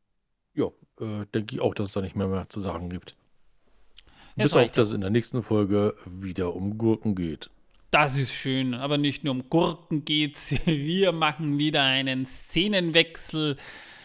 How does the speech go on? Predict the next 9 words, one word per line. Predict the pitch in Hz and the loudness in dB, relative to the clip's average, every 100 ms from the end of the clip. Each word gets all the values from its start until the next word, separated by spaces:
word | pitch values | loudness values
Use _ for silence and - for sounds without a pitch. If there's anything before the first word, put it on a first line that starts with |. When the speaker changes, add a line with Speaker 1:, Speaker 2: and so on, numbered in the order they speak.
| - - - - | -20 -20 -18 -2
Speaker 2:
und | 175 170 143 | 2 2 2
wir | 151 | 0
sehen | 147 151 143 147 | 0 2 2 2
einen | 139 139 139 | 0 0 0
Falter. | 131 - 120 123 - 104 92 - _ _ _ _ _ _ _ _ _ _ _ _ _ _ _ - | -4 0 2 2 -2 -6 -8 -16 _ _ _ _ _ _ _ _ _ _ _ _ _ _ _ 0
Speaker 1:
Äh, | 95 | 2
nicht | 95 101 | 2 0
einen | 98 90 | -2 0
Falken? | 101 110 - 240 | 4 4 4 0